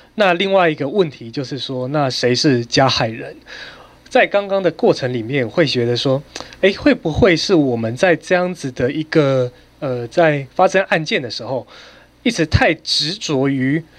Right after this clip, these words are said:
迅速的找出真正的加害人，有可能是好奇心，有可能是担心，然后反而自己也变成了，呃，另一种的加害人了。我，我其实是会有这样子的想法了哈。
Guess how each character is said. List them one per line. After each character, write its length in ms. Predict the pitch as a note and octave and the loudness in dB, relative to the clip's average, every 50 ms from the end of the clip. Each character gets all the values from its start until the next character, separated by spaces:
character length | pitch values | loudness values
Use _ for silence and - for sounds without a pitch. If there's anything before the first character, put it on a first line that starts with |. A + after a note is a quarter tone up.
| - - | -16 -8
迅 440 | - - - - - D4 A3 E3+ D3 | -4 -2 0 4 4 4 4 2 0
速 220 | - - B3+ G#3+ | -2 -2 0 0
的 140 | D#3 F3+ F3 | 0 -2 -4
找 320 | - - - - F#2 F#2 - | -6 -6 -4 -4 -4 -4 -6
出 240 | - - E3 E3 | -8 -6 -4 -4
真 260 | D#3+ D#3+ - E3 E3 D#3+ | -2 2 2 2 2 2
正 180 | - F3 D3 B2+ | 0 0 0 0
的 100 | A#2+ A2+ | -2 -8
加 240 | - - C#3+ B2+ | -4 0 0 0
害 200 | B2+ - - C#3 | 0 0 -2 -4
人， 200 | G#2+ G2+ G#2+ - - - - - - - - - - | -4 -4 -10 -16 -18 -20 -20 -20 -20 -20 -14 -4 2
有 120 | D#3 E3+ | 2 2
可 100 | E3 - B2+ | 4 2 0
能 120 | A2+ A#2 | 0 0
是 140 | - - C3+ | 0 -2 0
好 180 | - - D#3 | 2 2 2
奇 140 | C3 - C3 | 2 0 -4
心， 240 | B2 - D3+ C#3+ C#3 | -4 -2 -2 -2 -2
有 100 | C3+ C3 | -2 -6
可 140 | B2+ - A#2+ | -6 -6 -6
能 100 | A2 A2+ | -6 -6
是 140 | - C#3 B2+ | -8 -8 -4
担 280 | - C3+ C3 C3 C3 | 0 2 0 0 0
心， 320 | B2+ - C3+ B2 B2 B2+ B2+ - - - - - - - | -2 -6 -6 -6 -8 -10 -14 -18 -20 -20 -20 -20 -16 -8
然 160 | - D3+ C3 | -4 0 4
后 240 | D3+ F3 D#3 C#3+ A#2+ - _ - | 4 6 4 4 2 -4 _ 0
反 220 | D3 C3 B2 B2 | 2 2 4 4
而 300 | B2+ B2+ B2+ C#3 D#3 D#3+ D#3+ _ _ _ _ _ _ | 4 4 4 2 2 -2 -6 _ _ _ _ _ _
自 140 | - - - | -10 -8 -8
己 260 | - - A#2+ G#2 G#2+ | -8 -8 -10 -8 -6
也 140 | A2+ A2+ A2 | -6 -6 -4
变 260 | - - G3+ D#3+ C3 | -2 0 0 0 0
成 320 | B2 - - A2+ G#2+ G#2 | -2 -10 -10 -10 -10 -10
了， 260 | G#2 A2 A2 G#2+ G#2+ A#2 B2 - _ - | -10 -8 -8 -8 -8 -10 -12 -18 _ -10
呃， 200 | E3+ D3 C3 B2 | -8 -6 -6 -6
另 280 | B2+ F3+ G#3 G3 E3 | -4 -2 0 0 0
一 120 | D#3 D#3+ D#3+ | 0 -2 -4
种 320 | D#3 - - A2 G#2+ G#2 | -4 -4 -4 -4 -4 -4
的 180 | G#2+ A#2 A2+ G#2+ | -4 -2 -2 -2
加 240 | - - C3+ B2+ C3+ | -2 0 2 2 2
害 180 | C3 C#3+ A#2+ | 2 0 0
人 200 | G#2+ F#2 F#2 F2+ - - | -2 -4 -10 -14 -16 -14
了。 180 | G#2+ G2+ - - - | -14 -14 -14 -12 -8
我， 100 | - C3+ | -6 -4
我 220 | C3 C3 B2+ C3 | 0 0 0 0
其 180 | B2+ - D#3 C#3 | 0 0 -2 -2
实 140 | C3 C3+ C#3 | 0 0 -2
是 180 | C3+ - - | -2 2 2
会 280 | D3 C#3 D#3+ D3 C3 B2 - - - - - - | 2 4 4 2 2 0 -4 -8 -18 -16 -10 -6
有 140 | C3+ A#2 | -6 -4
这 100 | A#2 C3+ | -2 0
样 140 | C#3+ C#3 C#3 | 0 0 -2
子 140 | B2+ B2+ A#2+ | -4 -8 -8
的 120 | A#2 A2 | -8 -6
想 320 | G2+ - - A2 G#2 A#2 D3 | -6 -4 -4 -4 -4 -4 -2
法 220 | - - A2 G#2+ | 2 0 0 0
了 80 | C#3+ D3+ | -2 -6
哈。 180 | A#2 C3 - | -4 -4 -4